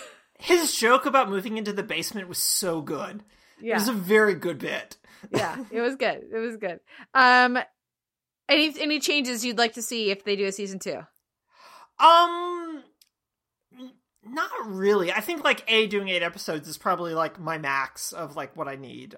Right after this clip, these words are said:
Speaker 1: Mm-hmm.
Speaker 2: Um, and I'll be curious to see, like, how far out they continue to venture. Like, I'm sure a lot of it is, like, production-wise in terms of, like,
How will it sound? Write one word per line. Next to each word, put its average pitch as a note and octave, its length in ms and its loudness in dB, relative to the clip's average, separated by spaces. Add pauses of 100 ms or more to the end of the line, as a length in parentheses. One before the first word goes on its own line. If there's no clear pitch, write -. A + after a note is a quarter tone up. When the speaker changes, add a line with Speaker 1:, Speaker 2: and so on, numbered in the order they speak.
(140)
Speaker 1:
Mm-hmm. - 40 -4
Speaker 2:
Um, D#3 760 -2 (160)
and G3+ 880 -2 (400)
I'll B3+ 80 10
be D4+ 120 2
curious B3+ 460 -4
to A3 100 -8
see, G#3 560 -6
like, F3 200 -2
how F#3+ 180 2
far E3+ 580 0
out E3 300 0
they F3+ 100 -4
continue F3 380 -10
to D#3+ 60 -12
venture. D#3+ 320 -6
Like, F#3 220 -6
I'm B3+ 160 0
sure C4+ 260 2
a A3+ 60 2
lot F#3 200 6
of E3+ 80 -6
it E3+ 100 -8
is, D#3+ 120 -8
like, E3 160 -6
production-wise E3+ 720 -4
in D#3+ 80 -12
terms E3 260 -12
of, D#3+ 80 -14
like, D3+ 160 -6